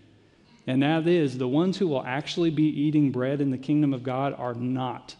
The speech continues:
the ones you expect. They're far different from what the Pharisees have in mind. And this is because, as the parable describes, many people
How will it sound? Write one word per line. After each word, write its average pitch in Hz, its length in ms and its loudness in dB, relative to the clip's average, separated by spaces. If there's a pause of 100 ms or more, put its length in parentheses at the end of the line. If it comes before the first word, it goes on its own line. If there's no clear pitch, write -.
the 131 120 -4
ones 113 320 -8
you 104 140 -6
expect. - 680 -18 (3500)
They're 131 140 -4
far 175 500 2
different 156 500 2
from 147 180 2
what 147 180 2
the 147 80 -2
Pharisees 147 640 0
have 139 220 0
in 127 120 0
mind. 143 320 2
And 139 100 2
this 170 160 2
is 151 100 -2
because, 156 580 4
as 147 80 0
the 139 80 0
parable 160 380 2
describes, 139 680 0
many 190 380 6
people 202 640 0